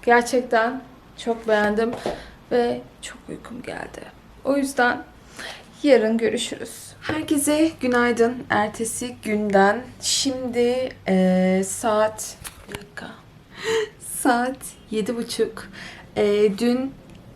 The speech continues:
dediğim gibi kitabı bitirmedim. Çünkü uykum geldi. E, birazdan işe gideceğim. Servisi bekliyorum. E, ama biraz gecikecekmiş. O yüzden birazcık sanırım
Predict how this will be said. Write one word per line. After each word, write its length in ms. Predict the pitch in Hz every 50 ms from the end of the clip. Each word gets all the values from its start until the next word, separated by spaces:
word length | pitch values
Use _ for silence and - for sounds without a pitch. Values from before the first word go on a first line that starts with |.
| - -
dediğim 400 | 214 214 208 226 240 240 240 240
gibi 300 | 226 226 220 220 220 220
kitabı 400 | 220 - - 262 226 240 233 220
bitirmedim. 580 | 214 226 - - 269 240 233 220 202 180 202 - - - - - - - - - - - - - - -
Çünkü 360 | - - 233 220 175 - 233
uykum 420 | - - 208 190 - - 220 220 214
geldi. 540 | 214 202 185 175 170 - - - 262 269 - - - -
E, 280 | 202 196 196 202 190
birazdan 580 | 214 214 214 214 214 208 - - 214 226 240 240 - - - -
işe 180 | 190 - 220
gideceğim. 440 | 208 202 190 180 180 - 190 190 202 - - -
Servisi 520 | - - 208 185 185 180 180 - 190 190
bekliyorum. 600 | 190 185 185 - - 185 185 180 - 107 - - - - - - - - - - -
E, 280 | 196 190 185 185 185 -
ama 220 | - 226 233 233 226
biraz 280 | 226 220 233 233 -
gecikecekmiş. 840 | - 214 196 208 202 - - - 247 247 233 220 254 277 - - - - -
O 100 | - 247
yüzden 560 | 247 247 233 202 - 196 190 220 254 277 285 - - - - -
birazcık 500 | 285 311 294 269 254 - - 214 - -
sanırım 480 | - - 254 247 240 220 185 196 202